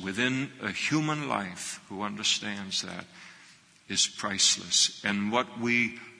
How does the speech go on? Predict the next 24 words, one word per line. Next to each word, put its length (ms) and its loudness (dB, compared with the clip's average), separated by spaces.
rob 540 8
of 160 0
a 80 -6
human 480 -6
life 480 -6
when 240 0
we 140 0
rob 480 2
them 320 0
of 240 6
that 220 4
truth 360 -2
and 120 -4
that 200 -2
realization 960 -2
is 440 0
a, 480 -2
uh, 180 -10
catastrophic 1120 2
loss. 760 0
To 100 -6
realize 640 4
that 140 -2
I 480 6